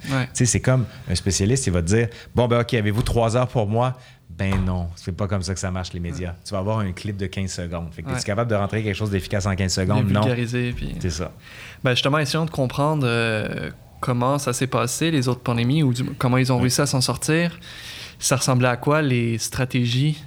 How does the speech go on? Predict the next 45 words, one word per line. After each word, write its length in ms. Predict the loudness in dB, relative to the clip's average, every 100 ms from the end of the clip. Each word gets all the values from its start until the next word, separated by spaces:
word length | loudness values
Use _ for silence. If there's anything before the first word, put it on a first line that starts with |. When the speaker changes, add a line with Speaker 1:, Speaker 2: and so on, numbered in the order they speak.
| -10 -2
Speaker 1:
des 160 | -2
gouvernements ? 720 | 2 2 2 2 2 2 0 -4
Ben, 300 | 0 2 0 0
euh, 80 | 0
en 140 | 0
tout 100 | -2
cas, 180 | 0 -2 -2 -10
disons, 340 | -4 2 2 4
dans, 220 | 2 2
dans 240 | 0 2
la 180 | 2 2
grippe 220 | 0 0
espagnole. 500 | -2 -2 -4 -2 -4 -8 -14 -16 -12 -8 0
Speaker 2:
Mais 80 | 4
dans 120 | 4
la 100 | 2
grippe 180 | 0 -2
espagnole, 460 | 0 0 2 0
ce 100 | 0
qu'on 120 | 2
a 80 | 2
fait 120 | 2
dans 220 | 2 4 2
un 60 |
premier 300 | 2 2 2
temps, 240 | 2 0 -2 -6 -12 -2
c'est 220 | 0 2
qu'on 420 | 2 2 2 2
a 80 | 2
déployé 420 | 2 2 2 2
des 200 | 2 0
hôpitaux 240 | 0 0
un 60 | 0
peu 100 | 0
partout. 320 | -2 -4 -6 -8
Tu 140 | -2
sais, 40 | 2
aujourd'hui, 320 | 2 2 2
il 40 |
y 40 | 2
a 20 |
un 40 |
système 320 | 2 2 2
de 80 | 2
santé 440 | 2 2 0 -2